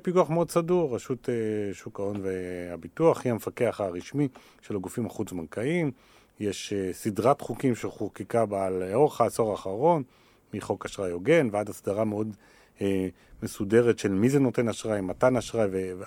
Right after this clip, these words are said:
ועל כל ההשלכות של זה, ולכן היום כל מי שבעצם רוצה או מעוניין להיות נותן אשראי, חייב לעבור רגולציה מאוד סדורה,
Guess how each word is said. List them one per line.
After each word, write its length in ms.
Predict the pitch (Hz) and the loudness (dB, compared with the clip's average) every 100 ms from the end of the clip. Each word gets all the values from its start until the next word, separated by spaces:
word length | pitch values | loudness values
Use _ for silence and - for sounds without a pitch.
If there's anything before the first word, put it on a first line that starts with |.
| - | -8
ועל 260 | 101 98 - | -8 -8 -2
כל 200 | - 117 | 6 8
ההשלכות 1080 | 104 92 - _ _ - - 113 98 113 123 | 8 4 -4 _ _ -12 0 2 4 4 4
של 180 | 165 160 | 2 2
זה, 140 | 196 185 - - _ - | 2 0 -4 -20 _ -8
ולכן 260 | 101 - 147 | -6 0 2
היום 160 | 143 | 4
כל 260 | 120 - 143 | 2 4 4
מי 140 | 147 | 4
שבעצם 560 | 127 127 113 123 - 123 - - - _ _ | 2 2 2 0 0 -2 -4 -14 -20 _ _
רוצה 420 | 90 95 - - | -4 -2 2 6
או 100 | 156 | 8
מעוניין 320 | 110 98 123 127 | 6 4 2 2
להיות 220 | 120 117 | 2 0
נותן 180 | 117 131 | -4 -4
אשראי, 320 | - 185 170 | 0 4 4
חייב 300 | - 113 117 | 4 2 2
לעבור 260 | 101 117 | 0 0
רגולציה 420 | 110 101 107 - 110 | 0 -2 -4 -4 -4
מאוד 180 | 107 | -4
סדורה, 400 | 90 98 95 151 | -4 -6 -2 0